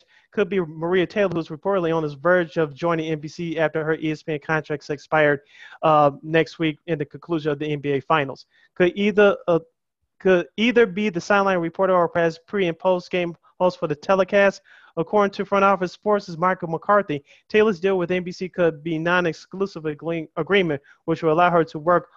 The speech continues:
on the Amazon broadcast. For the past three seasons, Fox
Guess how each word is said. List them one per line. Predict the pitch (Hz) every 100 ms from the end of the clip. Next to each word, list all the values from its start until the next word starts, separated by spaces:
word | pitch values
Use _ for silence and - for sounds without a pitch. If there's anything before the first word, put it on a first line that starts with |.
| _ -
on | 160
the | 156 160
Amazon | 151 151 139 151 143
broadcast. | 160 170 - - 135 131 - _ _
For | 165
the | 160
past | 185 170 -
three | 208
seasons, | 196 - 226 175 151
Fox | - 202 214 226 -